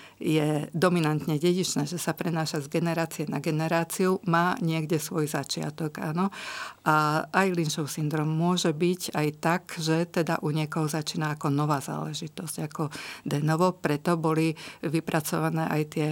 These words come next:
Bethesda kritériá, ktoré zvažujú aj túto možnosť, že nemusí byť tam vôbec, e, pozitívna rodinná anamnéza,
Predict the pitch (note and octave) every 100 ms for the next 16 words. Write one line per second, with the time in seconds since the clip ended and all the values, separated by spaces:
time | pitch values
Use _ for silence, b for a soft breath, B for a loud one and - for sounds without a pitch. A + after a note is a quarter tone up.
0 | D#3 F3+ D#3 D#3+ F3 D#3 E3 - E3+ D#3+
1 | F3 D#3+ D#3+ D#3+ D#3+ B B B - -
2 | D#3 D#3+ D3 E3 E3+ F3 D#3+ E3 - E3+
3 | E3+ E3 D#3+ C#3 D3+ D3+ D#3+ D#3+ D#3+ D3+
4 | D3 D#3 F3+ - F#3 D#3+ - D#3+ D#3+ D#3
5 | D#3+ D#3 - - E3 - E3 E3 D#3 D#3+
6 | E3 E3 D#3+ E3+ D#3+ D#3 E3 D#3 D3+ D#3
7 | D#3 D3 D3+ D3+